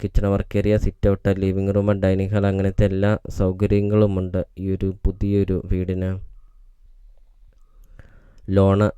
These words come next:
അവൈലബിൾ ആണ്. ലോണിൻ്റെ എല്ലാ കാര്യങ്ങളും ചെയ്ത് തരുന്നതുമാണ്. അപ്പോൾ ഈ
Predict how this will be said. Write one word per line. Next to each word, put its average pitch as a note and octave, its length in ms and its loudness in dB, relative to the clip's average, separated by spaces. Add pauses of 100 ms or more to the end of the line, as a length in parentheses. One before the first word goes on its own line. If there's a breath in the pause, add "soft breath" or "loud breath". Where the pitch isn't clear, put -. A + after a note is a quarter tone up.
(200)
അവൈലബിൾ G2+ 540 6
ആണ്. G#2+ 180 4 (300)
ലോണിൻ്റെ G2 360 2 (220)
എല്ലാ G2 240 0 (140)
കാര്യങ്ങളും G2 460 0 (220)
ചെയ്ത് F#2+ 320 2 (300)
തരുന്നതുമാണ്. F#2+ 760 0 (2750)
അപ്പോൾ G#2+ 240 6
ഈ - 20 8